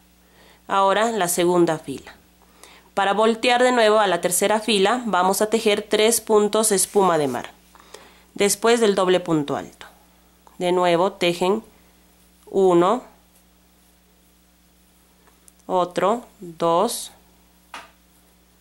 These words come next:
y tres. Solo van a tejer tres. Voltean su tejido, dejan un nudo y aquí van a enganchar con medio punto.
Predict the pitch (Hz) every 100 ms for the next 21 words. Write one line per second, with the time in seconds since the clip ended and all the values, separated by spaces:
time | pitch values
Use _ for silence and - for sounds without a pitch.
0 | _ _ _ 185 175 - - - - -
1 | _ _ _ _ _ _ _ _ _ _
2 | _ _ _ _ _ _ _ _ _ _
3 | _ _ _ - - 247 240 247 220 214
4 | 208 202 185 170 - 147 135 - - _
5 | _ _ - 160 156 - 196 208 233 233
6 | 240 233 233 196 185 262 - - - -
7 | - 190 202 190 175 - - 214 247 247
8 | 226 196 220 285 - _ _ _ _ _
9 | _ _ _ _ _ _ _ _ - 202
10 | 196 190 226 302 311 185 185 190 175 170
11 | 170 202 202 180 180 190 196 185 180 156
12 | 135 -